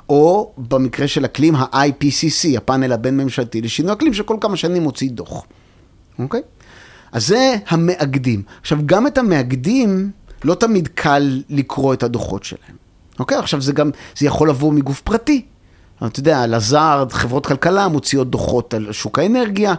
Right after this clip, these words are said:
יכול לבוא מגוף פרטי, יכול לבוא מגוף ממשלתי, יכול לבוא מגוף אקדמי, יכול לבוא מכל מקום.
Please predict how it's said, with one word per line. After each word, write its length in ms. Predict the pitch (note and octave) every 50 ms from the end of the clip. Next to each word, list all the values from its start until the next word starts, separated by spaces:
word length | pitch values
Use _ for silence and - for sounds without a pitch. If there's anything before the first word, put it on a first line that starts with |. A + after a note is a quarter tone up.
| - - - - - -
יכול 160 | - E3+ F3
לבוא 160 | D#3 D3+ D#3+
מגוף 300 | D#3 D#3+ D3 D3+ C#3 -
פרטי, 280 | - - C3+ - - D4
יכול 280 | C4+ - - D3 C#3+
לבוא 220 | C3 A2+ A2+ B2+ A#2+
מגוף 260 | C3 B2+ B2 A2+ -
ממשלתי, 420 | C3+ B2+ A#2 - C3 C3+ - C#4
יכול 240 | D#4 - - - C#3+
לבוא 160 | C3 B2 B2+
מגוף 340 | B2+ B2 B2 C3 A#2 - -
אקדמי, 500 | A2+ - - C3 C3+ A3 C4 B3+ A#3 G3 - - - - - -
יכול 140 | - - F#3+
לבוא 140 | F#3 F3 E3+
מכל 240 | E3 - - - A#2+
מקום. 260 | A2+ G#2+ - - -